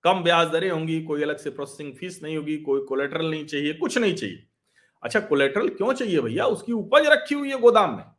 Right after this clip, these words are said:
अब यही तो कृषि कानून में भी था। अब इसका विरोध कैसे करेंगे?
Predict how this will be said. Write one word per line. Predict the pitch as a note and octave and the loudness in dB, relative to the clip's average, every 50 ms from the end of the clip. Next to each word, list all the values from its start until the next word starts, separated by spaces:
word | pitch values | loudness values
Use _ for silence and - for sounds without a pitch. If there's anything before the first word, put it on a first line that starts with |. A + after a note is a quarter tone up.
| _ _ _ _ _ _ _ _ _ _ _ _ _ _ _ _ _ - | _ _ _ _ _ _ _ _ _ _ _ _ _ _ _ _ _ 6
अब | G#3 A3 | 6 6
यही | A#3 A3+ B3 B3+ B3+ D4+ E4+ | 8 8 8 10 10 8 6
तो | D#4 F#4 | 4 -2
कृषि | - - C#4+ C#4 B3+ D#4+ D#4+ | -4 -2 -2 -2 -2 -4 2
कानून | - D#4+ D#4 D4+ D4+ D#4+ D#4+ | 6 6 8 8 6 2 2
में | D#4+ D#4+ D#4 | 0 0 0
भी | D#4 | 0
था। | B3 C4 C4+ - - - - _ _ _ _ _ _ _ _ _ _ _ _ _ _ _ _ _ _ _ | -2 -2 -2 -2 -4 -10 -20 _ _ _ _ _ _ _ _ _ _ _ _ _ _ _ _ _ _ _
अब | F#3+ A3+ A#3+ B3+ A#3+ | 0 2 2 0 -4
इसका | A3 - - - D4+ D4+ | -6 -6 4 6 6 6
विरोध | D4 C#4+ C#4 C#4 C#4+ C#4+ B3+ B3 G#3+ - - - _ _ _ _ _ _ _ _ _ _ _ _ _ _ | 8 6 4 6 6 6 4 2 -2 -6 -12 -18 _ _ _ _ _ _ _ _ _ _ _ _ _ _
कैसे | - A3+ A#3 A#3 C#4 | 4 4 4 4 2
करेंगे? | B3+ - C#4 C4+ C#4 C4+ C4 - | 2 6 6 6 6 4 2 -4